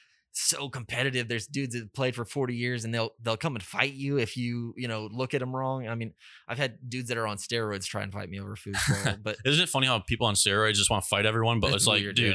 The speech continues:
Speaker 1: yeah.
Speaker 2: like, of course you're, you're on steroids.
Speaker 1: Yeah, yeah.
Speaker 2: Like, chill
Speaker 1: I
Speaker 2: out. <laughs>
Speaker 1: and I did watch him powerbomb somebody that I wanted him to powerbomb at one point, but that's a whole
Speaker 2: <laughs>
Speaker 1: nother, is a
Speaker 2: Some satisfaction.
Speaker 1: Yeah, exactly. It was cool. And I watched him get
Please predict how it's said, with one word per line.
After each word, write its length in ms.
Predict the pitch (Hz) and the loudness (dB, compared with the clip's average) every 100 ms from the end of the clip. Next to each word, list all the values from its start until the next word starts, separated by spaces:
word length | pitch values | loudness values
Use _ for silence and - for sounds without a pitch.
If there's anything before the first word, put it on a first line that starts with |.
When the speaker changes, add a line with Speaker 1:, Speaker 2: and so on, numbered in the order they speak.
| 95 | 2
Speaker 1:
yeah. 40 | 101 | 0
Speaker 2:
like, 140 | 98 | 2
of 140 | 95 - | 0 0
course 280 | 113 110 - | 2 4 4
you're, 200 | 95 - | 4 2
you're 160 | 95 104 | 2 2
on 80 | 110 | 4
steroids. 380 | 123 104 92 - | 4 2 2 -2
Speaker 1:
Yeah, 240 | 107 98 92 - 80 | -6 -8 -8 -6 0
yeah. 60 | |
Speaker 2:
Like, 200 | 92 92 - _ _ _ - | 2 2 -4 _ _ _ 0
chill 140 | 120 | 2
Speaker 1:
I 40 | 95 | 2
Speaker 2:
out. 100 | - | 0
<laughs> 340 | - - - | -4 -4 -4
Speaker 1:
and 60 | 170 | -2
I 40 | |
did 140 | 185 220 | 0 2
watch 220 | 175 170 | 2 2
him 100 | 135 | 0
powerbomb 540 | 123 139 139 143 139 | 0 2 2 -2 -2
somebody 340 | 147 135 135 135 | -4 -2 -2 -2
that 100 | 113 | 0
I 100 | 113 | 0
wanted 360 | 113 139 143 | -2 -4 -4
him 160 | 131 143 | -6 -6
to 80 | 117 | -6
powerbomb 640 | 123 123 139 131 127 127 | -2 -2 -2 -4 -6 -6
at 80 | 117 123 | -8 -8
one 180 | 123 | -8
point, 340 | 113 127 120 101 | -8 -8 -8 -4
but 200 | 110 127 | -4 0
that's 180 | 123 110 | -2 -2
a 60 | |
whole 100 | 107 | 0
Speaker 2:
<laughs> 160 | 202 208 | 2 4
Speaker 1:
nother, 420 | 175 120 113 110 | 2 2 -2 -2
is 160 | 127 117 | -4 -2
a 60 | 110 | 2
Speaker 2:
Some 200 | 170 147 | 2 4
satisfaction. 540 | 113 104 113 101 123 | 4 4 4 2 2
Speaker 1:
Yeah, 200 | 165 156 | 4 4
exactly. 340 | 156 160 147 180 | 4 4 2 2
It 40 | |
was 120 | 175 | 0
cool. 360 | - 196 180 170 | 2 4 6 4
And 140 | 156 | 2
I 120 | 156 160 | 0 2
watched 260 | 160 - | -2 -2
him 160 | 147 127 | -6 -4
get 240 | 123 - | -6 -6